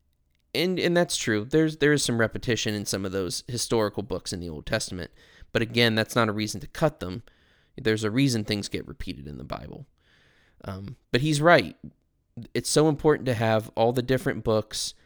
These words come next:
the different genres, understanding their context in history, uh, and how the s-, the story of redemption progressed from the earliest moments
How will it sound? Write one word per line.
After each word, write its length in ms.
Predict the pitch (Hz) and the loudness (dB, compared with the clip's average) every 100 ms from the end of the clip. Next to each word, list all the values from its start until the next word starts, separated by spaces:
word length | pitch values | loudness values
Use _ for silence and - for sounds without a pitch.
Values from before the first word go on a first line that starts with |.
| - | -16
the 60 | 123 | -4
different 380 | 131 127 139 | -2 0 0
genres, 680 | 120 123 120 117 117 113 - _ _ _ - | 2 2 4 4 2 0 -4 _ _ _ 0
understanding 920 | 127 131 - 123 117 117 113 113 117 - | 2 2 0 0 0 0 0 -2 -4 -6
their 420 | 117 113 113 - _ _ _ - | 2 4 4 -2 _ _ _ -14
context 720 | - 147 139 135 120 - - | -2 2 2 4 2 2 -4
in 160 | 127 120 | -2 0
history, 680 | 120 113 - 110 107 107 - - - _ _ | 0 -2 -4 -4 -4 -6 -10 -20 -20 _ _
uh, 240 | - 92 82 | -12 -8 -6
and 160 | 107 107 | -4 0
how 460 | 117 110 110 104 - _ - | 2 4 2 0 -8 _ -10
the 60 | 120 | -6
s-, 160 | - - | -4 -6
the 160 | 117 | -6
story 640 | - - 131 120 117 117 - | -6 0 4 4 4 2 0
of 320 | 110 107 110 | 2 0 -2
redemption 580 | 113 117 113 113 107 117 - | 0 0 0 -4 -4 -6 -8
progressed 800 | - 104 110 98 98 - - - _ _ _ | -6 -4 0 0 0 -4 -8 -12 _ _ _
from 140 | 117 | -6
the 120 | 107 | -4
earliest 440 | 113 117 113 110 - | 0 0 0 -4 -4
moments 600 | 107 101 101 65 - | -2 -2 -4 -4 -6